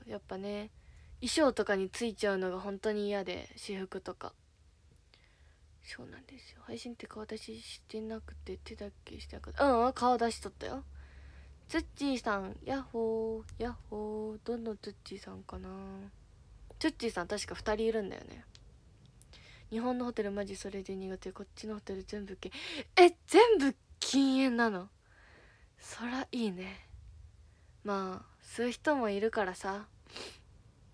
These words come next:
まあまあまあって感じです。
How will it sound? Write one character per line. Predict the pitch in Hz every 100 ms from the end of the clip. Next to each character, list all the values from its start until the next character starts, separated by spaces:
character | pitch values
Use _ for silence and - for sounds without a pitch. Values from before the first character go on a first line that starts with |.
| - - - - - - - - - -
ま | 202
あ |
ま | 196 190
あ |
ま | 196 214
あ |
っ | -
て | -
感 | - -
じ |
で | -
す。 | - -